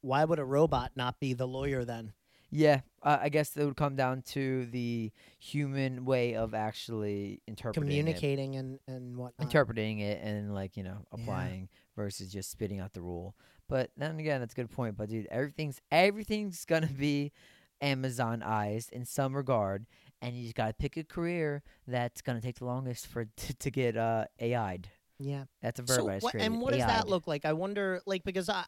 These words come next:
Speaker 1: I haven't studied it much. Like, what does it look like when most things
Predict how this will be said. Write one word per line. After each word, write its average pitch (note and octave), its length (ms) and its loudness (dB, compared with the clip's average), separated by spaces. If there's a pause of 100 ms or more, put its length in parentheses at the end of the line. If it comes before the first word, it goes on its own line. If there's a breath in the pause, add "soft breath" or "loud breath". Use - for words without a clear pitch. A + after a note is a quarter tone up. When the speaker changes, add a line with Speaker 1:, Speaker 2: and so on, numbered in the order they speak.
Speaker 1:
I F3 100 2
haven't D#3+ 320 0
studied C#3+ 400 2
it C#3 160 -2
much. C3+ 300 -4
Like, C#3+ 200 -2 (500)
what F3+ 140 6
does A3 160 0
it A3+ 100 0
look F3+ 240 -2
like D3+ 300 -2
when C#3+ 240 -2
most C#3+ 320 -2
things C#3 280 -4